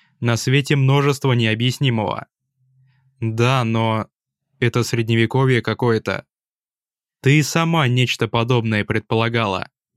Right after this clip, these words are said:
проницательно заметил он. «Давай рассудим. Тут можно подумать только на две вещи. Либо ты сбрендила, не надо сверкать глазками,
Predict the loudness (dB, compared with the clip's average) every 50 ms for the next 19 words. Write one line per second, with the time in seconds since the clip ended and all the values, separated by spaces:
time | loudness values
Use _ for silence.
0 | _ _ _ -2 0 2 2 0 0 0 -2 -2 -2 -2 -2 -2 -2 -2 -2 -2
1 | -2 -2 0 0 -2 0 -2 -2 0 0 0 0 -2 -4 -8 -12 _ _ _ _
2 | _ _ _ _ _ _ _ _ _ _ _ -2 -2 0 0 2 2 2 2 0
3 | -2 -2 0 0 0 2 0 -2 -4 -4 -8 -14 _ _ _ _ _ _ _ _
4 | _ _ _ _ _ _ 0 0 2 2 2 2 2 4 4 2 2 0 0 0
5 | 0 0 0 2 2 2 2 2 2 0 0 _ 2 2 2 2 2 2 2 2
6 | 2 2 2 2 2 4 4 2 2 0 -2 -4 -4 -6 -8 _ _ _ _ _
7 | _ _ _ _ _ _ _ 0 2 2 2 2 2 0 0 2 0 0 0 0
8 | 0 2 2 2 2 0 0 0 -2 -2 -4 -6 -10 -14 _ _ _ _ _ 0
9 | 2 2 4 2 0 0 -2 -2 -2 -2 -2 0 -2 -4 -2 -2 0 0 0 0
10 | -2 -4 -6 -4 -4 -6 -8